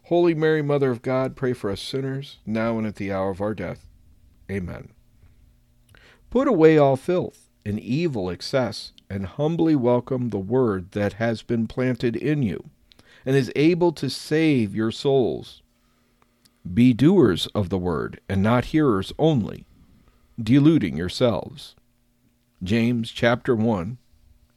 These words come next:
verses twenty-one through twenty-two. Hail Mary, full of grace, the Lord is with you. Blessed are you among women, and blessed the fruit of your womb, Jesus.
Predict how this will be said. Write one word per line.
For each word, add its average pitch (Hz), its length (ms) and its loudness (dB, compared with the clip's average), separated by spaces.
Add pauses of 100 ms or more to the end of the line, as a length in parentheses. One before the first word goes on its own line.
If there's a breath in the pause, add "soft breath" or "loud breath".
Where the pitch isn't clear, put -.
(120)
verses 139 480 0
twenty-one 101 680 -2
through 143 200 -6
twenty-two. - 720 -10 (920)
Hail 117 260 2
Mary, 87 320 -2
full 92 220 -6
of 90 100 -8
grace, 95 320 -4
the - 60 -10
Lord 90 240 -4
is 90 140 -12
with 113 220 -4
you. 120 240 0 (360 loud breath)
Blessed 139 500 6
are 104 240 2
you 123 200 2
among 117 200 2
women, 131 260 2
and 120 120 2
blessed 123 300 0
the 123 100 0
fruit 135 180 -2
of 107 100 -2
your 131 120 2
womb, 120 240 2
Jesus. 135 440 -2